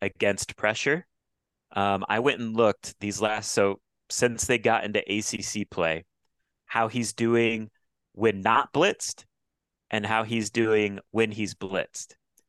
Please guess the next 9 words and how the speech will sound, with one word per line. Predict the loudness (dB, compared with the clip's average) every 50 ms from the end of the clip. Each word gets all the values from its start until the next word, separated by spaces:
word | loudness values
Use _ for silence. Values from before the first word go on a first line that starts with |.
| _ _ _ _ _
When | -2 -2 0
he's | 0 0 -2 -2 0
not | 2 2 2 2 0 0 -2
blitzed, | 0 2 4 2 2 0 -2 -8 -8 -8 -8 -12 -16 _ _ _ _ _ _ _ _ _ _
he | _ -4 -2 -2 -2
is | 2 2 2 2 2 0 -6 _ _ _
fifty-three | -2 -2 -2 _ -4 -6 -6 -6 -10 -4 0 2 2 2 0 0 -2
of | -2 -4 -4 -4 -4
eighty-five | -2 -2 0 0 0 -4 -6 -4 -2 0 2 2 2 2 2 2 0 0 -4 -12